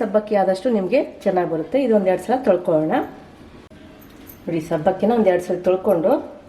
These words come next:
ತೊಗೊಂಬಂದಿದ್ದೀನಿ. ಅದಕ್ಕೆ ನೋಡಿ, ಈಗ ಯಾವ ಕಪ್ಪಲ್ಲಿ ತೊಳೆದಿರಲ್ಲ ನಾವು ಸಬ್ಬಕ್ಕಿನ, ಅದೇ ಕಪ್ಪಲ್ಲಿ ನೀವು ಅರ್ಧದಿಂದ ಮುಕ್ಕಾಲು ಕಪ್ನಷ್ಟು ನೀರು ಬೇಕಾಗುತ್ತೆ. ನೋಡಿ, ಇವಾಗ ನಾನು ಅರ್ಧ ಕಪ್ನಷ್ಟು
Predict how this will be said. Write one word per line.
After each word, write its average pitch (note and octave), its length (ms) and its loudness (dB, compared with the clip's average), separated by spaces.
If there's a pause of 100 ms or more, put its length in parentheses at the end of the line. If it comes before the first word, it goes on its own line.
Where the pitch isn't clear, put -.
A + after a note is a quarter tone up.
(320)
ತೊಗೊಂಬಂದಿದ್ದೀನಿ. E3+ 600 0 (180)
ಅದಕ್ಕೆ F#3+ 340 2
ನೋಡಿ, A#3+ 160 2 (720)
ಈಗ F#3+ 80 2 (100)
ಯಾವ A#3+ 120 2 (100)
ಕಪ್ಪಲ್ಲಿ G#3+ 340 2
ತೊಳೆದಿರಲ್ಲ F3+ 420 0
ನಾವು E3 180 -10
ಸಬ್ಬಕ್ಕಿನ, F3 380 -2 (260)
ಅದೇ A3 180 4 (100)
ಕಪ್ಪಲ್ಲಿ F3+ 400 -2
ನೀವು G#3+ 160 0 (680)
ಅರ್ಧದಿಂದ A#3+ 360 2 (140)
ಮುಕ್ಕಾಲು B3 400 0
ಕಪ್ನಷ್ಟು G3+ 440 -4
ನೀರು G#3+ 200 2
ಬೇಕಾಗುತ್ತೆ. F3 440 0 (840)
ನೋಡಿ, F#3+ 180 2
ಇವಾಗ F#3 200 4
ನಾನು F3+ 180 2
ಅರ್ಧ D#3+ 100 0 (140)
ಕಪ್ನಷ್ಟು G3 380 -4